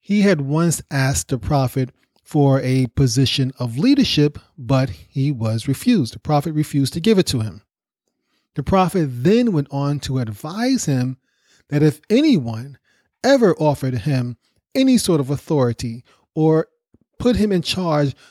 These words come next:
of watching over or managing an orphan's wealth,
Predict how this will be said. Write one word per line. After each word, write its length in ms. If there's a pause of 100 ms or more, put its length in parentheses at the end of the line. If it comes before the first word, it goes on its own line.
(140)
of 480 (600)
watching 500
over 360
or 60
managing 540
an 160
orphan's 440
wealth, 340